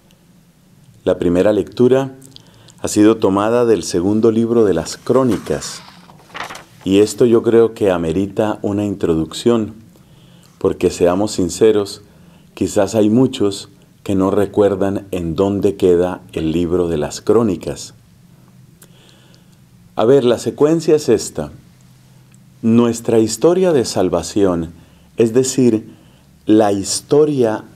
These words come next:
de las misericordias del Señor para salvarnos a través de su pueblo elegido,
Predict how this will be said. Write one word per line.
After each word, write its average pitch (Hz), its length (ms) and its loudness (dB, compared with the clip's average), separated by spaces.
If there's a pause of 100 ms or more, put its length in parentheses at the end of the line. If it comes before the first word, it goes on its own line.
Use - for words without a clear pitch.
(120)
de 101 220 0
las 98 200 -2
misericordias 110 1000 0
del 101 160 0
Señor 85 560 -4 (680)
para 101 220 -2
salvarnos 113 680 -2
a 101 120 -4
través 90 340 0
de 117 100 0
su 90 200 -6
pueblo 98 320 2
elegido, 80 540 -4